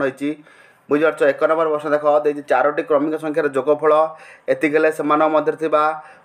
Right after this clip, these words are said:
ବୃହତ୍ତମ ସଂଖ୍ୟାରୁ କେତେ ବିୟୋଗ କଲେ ବିୟୋଗଫଳ ଶହେ ଚଉବନ ହେବ। ବୁଝିପାରୁଛ ପିଲା, ଏଇ ଟାଇପ୍ର କୋଶ୍ଚିନ୍ ସବୁ ପଡ଼ୁଛି। କେବଳ ଟିକେ ଦେଖିଦିଅ ପ୍ରଶ୍ନ କ'ଣ କ'ଣ ରହିଛି। ତୁମେ ଚାହିଁଲେ ସ୍କ୍ରିନ୍‌ସଟ୍ ନେଇକି ପ୍ରଶ୍ନକୁ ରଖିପାରିବ, ନଚେତ୍ ନାଇଁ ପଜ୍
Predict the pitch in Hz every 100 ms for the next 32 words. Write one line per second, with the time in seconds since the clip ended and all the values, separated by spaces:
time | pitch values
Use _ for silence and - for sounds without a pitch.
0 | _ 117 151 156 160 156 151 160 156 156
1 | 139 160 151 151 147 151 156 143 147 147
2 | 147 156 156 139 139 135 123 131 123 101
3 | 90 - _ _ _ - 156 170 170 160
4 | 165 131 151 156 151 156 147 135 147 151
5 | 151 139 123 120 143 170 _ _ _ _
6 | - 135 147 156 139 135 156 151 156 139
7 | 135 147 147 143 143 131 123 113 98 98
8 | _ _ _ - 135 139 151 151 151 -
9 | 131 151 147 147 147 147 139 139 147 147
10 | 139 143 147 151 156 165 - - - 120
11 | 131 147 156 151 151 135 139